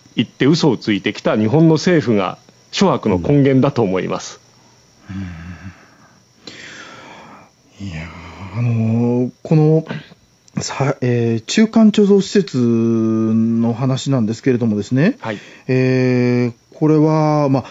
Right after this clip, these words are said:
Speaker 2: 三百年も、お-、お-、保管していかなきゃいけないということで、ある程度のね、ま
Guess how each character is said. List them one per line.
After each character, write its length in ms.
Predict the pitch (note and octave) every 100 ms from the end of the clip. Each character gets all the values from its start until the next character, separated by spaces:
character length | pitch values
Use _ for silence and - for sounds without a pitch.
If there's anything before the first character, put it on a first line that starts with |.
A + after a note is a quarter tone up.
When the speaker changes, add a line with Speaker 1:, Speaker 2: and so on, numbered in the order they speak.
| -
Speaker 2:
三 300 | - C3 C3
百 240 | C#3 D3
年 1000 | C3 A#2+ A2+ A2+ A2+ A2+ A2+ A2 A2 A2
も、 200 | A2+ G#2+ - - -
お-、 60 |
お-、 1000 | G#2 G2+ G2+ G2+ G2+ - C#2 C#2+ D2+ D#2 F2+ A2+ - D#2+ - - A#2+
保 100 | B2
管 160 | B2+
し 40 | B2
て 80 |
い 20 | C3
か 80 |
な 100 | C3
き 40 | A#2+
ゃ 40 |
い 40 | G#2+
け 60 |
な 120 | A#2
い 60 | A#2+
と 80 | A2+
い 60 |
う 60 | G#2+
こ 100 | -
と 60 | -
で、 80 |
あ 60 | A2
る 60 | A#2+
程 120 | C#3+
度 100 | C3
の 120 | G#2+
ね、 120 | A2
ま 320 | A#2+ A#2+ G#2+